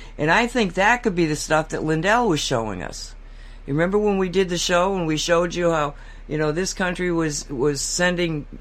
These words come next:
changes to the, to the, to a, a com-, a v-, computer in a voter, in a voting box in, you know, Michigan and Pennsylvania, and,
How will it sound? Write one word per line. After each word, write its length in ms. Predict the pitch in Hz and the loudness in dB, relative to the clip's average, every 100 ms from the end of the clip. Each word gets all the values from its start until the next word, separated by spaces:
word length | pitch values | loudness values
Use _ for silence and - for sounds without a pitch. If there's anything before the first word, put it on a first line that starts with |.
| - | -8
changes 580 | - 185 185 165 160 - | -2 0 0 -2 -4 -4
to 180 | 165 | -2
the, 300 | 143 147 135 - | 0 2 0 -2
to 120 | 147 | -2
the, 180 | 135 131 127 - - | -2 -4 -8 -12 0
to 200 | 170 147 | 6 6
a, 200 | - 123 | 6 0
a 20 | |
com-, 260 | - 147 - | 0 0 0
a 180 | 143 101 90 - - - | 0 0 -6 -14 -18 -8
v-, 640 | 131 107 - 127 107 143 - | -6 -6 -8 -10 -8 -8 -6
computer 600 | - 147 - 196 185 180 | 0 0 2 2 4 4
in 80 | 165 | 4
a 60 | 147 | 2
voter, 480 | 139 151 160 170 - | 2 4 4 2 -2
in 200 | 92 127 | 0 0
a 40 | 123 | 2
voting 440 | 156 165 170 156 - - - - - | 4 4 2 -2 -6 -12 -14 -16 -10
box 540 | 143 151 160 190 - - | 0 4 6 6 2 -2
in, 420 | 170 151 147 139 - | 2 4 2 0 0
you 120 | 160 | 2
know, 140 | 143 | 4
Michigan 880 | 143 170 - 180 185 175 170 170 160 | 4 2 0 -2 4 6 8 6 4
and 180 | 135 131 | 0 0
Pennsylvania, 800 | 170 160 156 143 156 160 160 160 | -2 -2 -4 0 0 0 0 0
and, 340 | 151 95 127 | 0 -2 -4